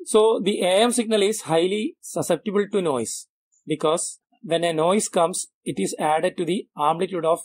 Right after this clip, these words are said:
that A M signal. And we know that our message or information is there in the amplitude of the A M signal.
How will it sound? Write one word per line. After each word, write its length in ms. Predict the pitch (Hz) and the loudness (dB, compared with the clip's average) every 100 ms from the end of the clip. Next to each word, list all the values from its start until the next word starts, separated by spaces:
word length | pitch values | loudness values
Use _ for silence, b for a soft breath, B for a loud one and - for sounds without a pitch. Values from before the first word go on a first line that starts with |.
| _ | _
that 220 | 151 151 | -4 -2
A 140 | 143 143 | 0 0
M 80 | 143 | -2
signal. 400 | 139 131 127 123 _ _ _ _ _ | -6 -6 -8 -8 _ _ _ _ _
And 220 | 156 156 | -4 -2
we 140 | 160 | -2
know 160 | 170 165 | 0 2
that 220 | 175 233 _ _ _ - | 2 0 _ _ _ 0
our 220 | 156 160 | 2 2
message 440 | 156 143 196 196 | 2 2 2 2
or 240 | - 160 160 | 0 2 2
information 640 | 151 143 175 170 156 180 | 0 0 0 0 -2 -2
is 280 | 175 196 - _ | -2 -2 -6 _
there 420 | 165 156 160 175 - _ | 0 4 4 2 -2 _
in 160 | 151 151 | -8 -4
the 100 | 165 | -2
amplitude 480 | 143 147 156 160 151 | -2 -2 -2 2 2
of 180 | 143 | 2
the 220 | 151 233 - _ | -2 -4 -6 _
A 60 | - | -6
M 140 | 135 | -4
signal. 340 | 127 139 135 | -6 -8 -10